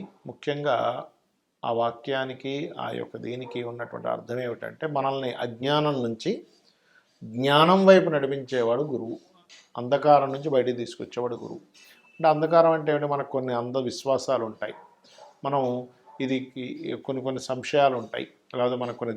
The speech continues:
ధర్మ సందేహాలు ఉంటాయి, లేకపోతే మనకి ఒక మంత్రాన్ని ఇచ్చి దైవం వైపు నడిపించేవాడు, ఆధ్యాత్మికం వైపు నడిపించేవాళ్ళు, అదేవిధంగా ధర్మబద్ధంగా ఎలా బ్రతకాలని చెప్పేవాళ్ళు గురువులు కదా. అతనికి ఎన్ని అలవాట్లైనా ఉండొచ్చు, గురువుకి మందు తాగడం అలవాటు ఉండొచ్చు, లేకపోతే ఇంకోటి ఇంకోటి అలవాటు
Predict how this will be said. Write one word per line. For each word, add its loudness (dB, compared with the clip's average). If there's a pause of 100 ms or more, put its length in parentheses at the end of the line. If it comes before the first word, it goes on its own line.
ధర్మ -2
సందేహాలు 0
ఉంటాయి, -8 (280)
లేకపోతే -2
మనకి -4
ఒక -6
మంత్రాన్ని -4
ఇచ్చి -8 (240)
దైవం 2
వైపు 2
నడిపించేవాడు, 0
ఆధ్యాత్మికం -2
వైపు -2
నడిపించేవాళ్ళు, -8 (580)
అదేవిధంగా 2 (140)
ధర్మబద్ధంగా 0
ఎలా 6
బ్రతకాలని -2
చెప్పేవాళ్ళు -6
గురువులు -12 (160)
కదా. -6 (1120)
అతనికి 2
ఎన్ని 2
అలవాట్లైనా 8
ఉండొచ్చు, -2
గురువుకి -4
మందు -8
తాగడం 0
అలవాటు -2
ఉండొచ్చు, -8 (100)
లేకపోతే -2
ఇంకోటి -6
ఇంకోటి -4
అలవాటు -6